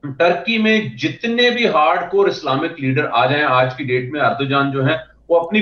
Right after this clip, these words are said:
पोजीशनिंग एक right to the center इस्लामिक लीडर करते हैं। फिर भी Turkey is very clear when it comes to कि उनके घर कैसे रहने हैं, उनकी लैंग्वेज कैसे रहनी है, उनका खाना कैसे रहना है, उनके डांसेस कैसे होंगे, उनके बीचेस कैसे होंगे,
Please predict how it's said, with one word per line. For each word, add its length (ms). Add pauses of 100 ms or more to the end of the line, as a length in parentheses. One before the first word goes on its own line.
पोजीशनिंग 520 (460)
एक 340 (140)
right 340
to 120
the 160
center 280
इस्लामिक 460
लीडर 200
करते 220
हैं। 180
फिर 220
भी 340 (500)
Turkey 340
is 100
very 280
clear 360
when 140
it 180
comes 340
to 160 (300)
कि 60
उनके 600 (420)
घर 400
कैसे 260
रहने 380
हैं, 260 (240)
उनकी 260
लैंग्वेज 460
कैसे 260
रहनी 280
है, 60
उनका 260 (120)
खाना 260
कैसे 300
रहना 240
है, 60
उनके 240
डांसेस 480
कैसे 300
होंगे, 320
उनके 320 (120)
बीचेस 380
कैसे 260
होंगे, 340